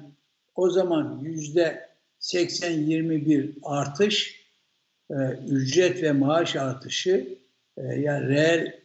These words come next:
a, reel seviyeyi koruması için yapılan artış yetersiz. Ne kadar yapılması lazım? Doksan yirmi beş kadar olunca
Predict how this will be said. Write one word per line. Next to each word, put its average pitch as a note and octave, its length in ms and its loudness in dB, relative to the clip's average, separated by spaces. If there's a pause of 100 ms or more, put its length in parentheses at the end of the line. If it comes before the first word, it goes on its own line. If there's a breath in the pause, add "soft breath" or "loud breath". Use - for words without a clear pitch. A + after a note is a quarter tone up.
a, C3 380 -4
reel C#3+ 360 2
seviyeyi C3+ 600 0
koruması C3+ 560 -2
için C3+ 280 -4
yapılan C3 460 0
artış C#3+ 600 0 (320)
yetersiz. F3+ 800 2 (300)
Ne F#3+ 200 0
kadar E3 340 0
yapılması D3 720 -4
lazım? C#3+ 460 -4
Doksan F3 400 2
yirmi F#3+ 320 0
beş F3+ 260 2
kadar F3+ 240 0
olunca D3+ 420 2